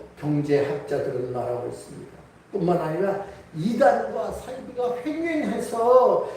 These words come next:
신앙인들의 수는 점점 줄어들고, 그러다 보니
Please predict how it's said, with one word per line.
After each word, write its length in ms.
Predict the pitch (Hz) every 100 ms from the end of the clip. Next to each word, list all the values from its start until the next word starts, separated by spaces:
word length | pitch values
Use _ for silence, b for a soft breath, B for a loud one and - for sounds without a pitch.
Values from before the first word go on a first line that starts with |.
| B
신앙인들의 920 | - - 302 311 294 277 269 254 254
수는 380 | 254 262 294 -
점점 720 | 220 277 294 285 277 269 -
줄어들고, 800 | 202 180 - - - - - - - _ _ _ _ -
그러다 240 | 143 135 123
보니 420 | 120 170 -